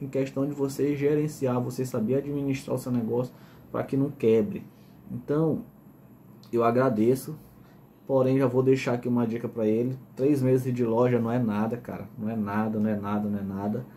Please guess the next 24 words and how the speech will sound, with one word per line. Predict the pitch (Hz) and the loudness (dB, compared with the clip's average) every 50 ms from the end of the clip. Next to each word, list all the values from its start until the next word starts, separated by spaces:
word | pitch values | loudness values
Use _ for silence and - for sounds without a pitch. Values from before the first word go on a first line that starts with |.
| - - - - - - - - | -20 -20 -20 -20 -20 -16 -8 -2
É, | 92 101 107 110 110 110 110 110 110 110 107 92 90 90 - - - - - - - - - - - - - - - | 2 4 4 6 6 6 6 4 4 4 2 2 -2 -4 -10 -16 -20 -20 -20 -20 -20 -20 -20 -20 -20 -20 -20 -20 -20
se | - - - - - - 143 143 151 151 147 | -20 -18 -16 -8 -4 0 2 4 6 4 4
você | - 123 131 139 139 135 143 139 | 2 2 2 2 2 2 0 -2
se | 135 - | -2 -2
preparou, | 131 - 135 135 135 135 - 131 120 113 120 123 127 120 | -6 -2 0 0 2 2 2 2 2 4 4 4 4 4
você | 123 123 123 - 135 | 2 0 0 0 -2
estudou, | 135 131 - - 110 107 117 117 120 | -2 -2 -4 -4 -2 0 2 2 2
você | 120 120 - 123 | 0 0 -2 -2
conheceu | 123 131 127 127 - 120 | -2 -2 -2 -2 -2 -2
nossos | 120 120 123 123 127 117 107 | -2 -2 -2 -4 -4 -4 -2
vídeos, | 104 113 120 113 - | 0 0 0 -2 -2
continue | - 131 131 131 - 131 120 123 127 131 | -2 -4 -2 -2 0 2 4 6 6 4
assistindo, | 135 131 - - 127 - - 123 123 123 123 | 4 2 -2 -6 -8 -8 -4 -2 0 0 0
continue | - 135 135 - 123 127 131 135 | 0 -2 -2 0 0 2 2 2
acompanhando. | 135 135 135 127 127 - 120 113 110 110 113 117 117 120 - - - - - - - - | 0 0 -4 -4 -4 -2 -2 0 0 0 0 -2 -4 -6 -8 -12 -20 -20 -20 -20 -16 0
Veja | - 127 139 156 156 156 | 4 6 6 8 8 6
os | 143 127 127 | 4 2 2
outros | 135 135 135 135 127 110 107 | 0 0 0 -2 -4 -6 -4
vídeos, | 104 110 120 123 127 127 123 | -2 0 0 0 0 -2 -4
se | - - - - 135 | -8 -10 -8 -6 -6
tem | 131 - 131 127 120 | -4 -2 0 0 0
dúvida, | 104 98 113 120 127 127 127 117 120 117 | 0 0 0 0 0 0 0 0 0 -2
pergunta, | 113 - - 135 135 131 110 113 120 131 131 131 | -2 0 0 0 0 0 0 2 2 2 2 2
eu, | 127 123 | 0 0